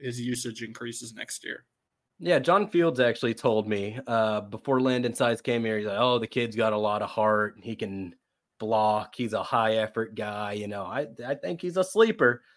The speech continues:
Speaker 2: And I wrote that when, when John Fields told me that last year, like, almost a year ago in December,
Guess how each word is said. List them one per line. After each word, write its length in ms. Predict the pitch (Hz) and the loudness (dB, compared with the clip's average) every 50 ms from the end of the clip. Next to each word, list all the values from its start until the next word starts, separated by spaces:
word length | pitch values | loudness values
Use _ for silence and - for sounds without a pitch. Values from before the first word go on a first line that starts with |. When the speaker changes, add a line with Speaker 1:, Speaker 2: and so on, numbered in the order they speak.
| _ _ _ - | _ _ _ -2
Speaker 2:
And 120 | 127 139 | 0 4
I 160 | 143 165 190 | 6 6 6
wrote 480 | 175 147 160 185 196 143 110 107 107 - _ - | 6 8 8 8 8 8 6 2 -2 -6 _ -10
that 420 | 127 127 127 127 120 117 117 113 - - _ _ _ _ _ _ _ _ _ _ _ - | -2 4 6 6 8 6 4 2 -4 -10 _ _ _ _ _ _ _ _ _ _ _ -12
when, 360 | 131 139 131 143 143 143 143 143 139 | -6 -2 0 2 2 2 0 0 0
when 160 | 147 147 143 | 0 2 4
John 240 | 143 151 147 143 143 | 6 6 6 4 4
Fields 240 | 147 131 120 - | 0 -2 -2 0
told 160 | - 165 165 147 | 0 0 2 2
me 80 | 120 | 2
that 180 | 113 110 107 110 | 2 2 2 2
last 420 | 120 123 120 - - - - - | 2 0 0 -2 -6 -16 -16 -12
year, 380 | 131 113 113 143 160 131 110 104 | -8 -2 0 2 2 4 2 2
like, 180 | 98 98 98 | 0 -2 -2
almost 240 | 123 127 127 120 - | -2 -2 -2 -2 -4
a 40 | 117 | -4
year 120 | 135 143 | -4 -2
ago 200 | 120 101 110 107 | -2 -2 -2 -2
in 60 | 107 107 | -2 -2
December, 500 | 113 - - 156 160 143 113 101 - | -4 -2 0 2 2 2 0 -2 -4